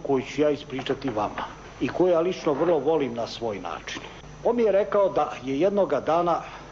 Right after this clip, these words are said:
na nekoj londonskoj ulici sreo nekog Poljaka, pisca, koji je izgledao kao čovek koji rđavo živi. Na pitanje Crnjanskog šta se s njim zbiva, Poljak je odgovorio da nema posla.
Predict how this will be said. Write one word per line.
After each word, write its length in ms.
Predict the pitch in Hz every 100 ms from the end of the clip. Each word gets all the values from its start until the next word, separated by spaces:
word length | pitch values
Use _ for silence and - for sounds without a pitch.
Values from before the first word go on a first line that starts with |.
| -
na 120 | 143 139
nekoj 320 | 156 - 147
londonskoj 520 | 143 156 156 151 139
ulici 360 | 143 147 - 107
sreo 280 | - 151 135
nekog 320 | 143 - 120 -
Poljaka, 560 | 127 107 107 127 - 160 -
pisca, 580 | 135 143 - - 175 175 - - -
koji 220 | - 190
je 100 | 185
izgledao 540 | 156 120 156 175 185 160
kao 180 | 151 135
čovek 340 | 160 165 147
koji 300 | 147 156 143 - - -
rđavo 400 | 135 151 147 123
živi. 340 | 113 123 101 85 - - - -
Na 120 | 156
pitanje 420 | 165 233 233 220 -
Crnjanskog 540 | 196 185 202 - 180
šta 200 | - 175
se 140 | 170 175
s 100 | -
njim 140 | 180
zbiva, 500 | 113 139 165 165 156 -
Poljak 320 | 160 156 -
je 60 | 123
odgovorio 520 | 110 127 151 160 143 - - -
da 200 | 127 127
nema 280 | 143 139 127
posla. 440 | - 107 - -